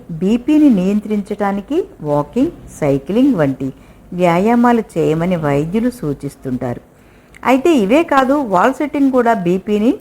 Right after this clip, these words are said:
నియంత్రించగలదు. రోజు ఐదు నిమిషాల పాటు గోడ కుర్చీ వేస్తే కండరాలపై ఒత్తిడి పెరుగుతుంది, రక్త ప్రసరణ మెరుగుపడుతుంది, ఫలితంగా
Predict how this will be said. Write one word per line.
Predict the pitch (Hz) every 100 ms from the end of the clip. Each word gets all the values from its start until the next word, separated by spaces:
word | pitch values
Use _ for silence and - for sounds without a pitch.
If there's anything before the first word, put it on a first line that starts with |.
| -
నియంత్రించగలదు. | 151 151 175 240 269 262 262 190 147 135 - - - - - -
రోజు | 254 320 392 415
ఐదు | 285 285
నిమిషాల | 277 277 320 320
పాటు | 311 294
గోడ | 277 220 196
కుర్చీ | 233 254 - 233
వేస్తే | 196 185 190 175 170 -
కండరాలపై | 196 151 180 220 226 233 339 269 151
ఒత్తిడి | - 254 -
పెరుగుతుంది, | 151 139 143 143 135 139 - - - - - _ _ - - - -
రక్త | 156 214 220 - 381
ప్రసరణ | 247 233 214 190 165 - - _ - -
మెరుగుపడుతుంది, | 175 151 175 226 208 190 170 156 - - _ _ -
ఫలితంగా | 160 160 190 202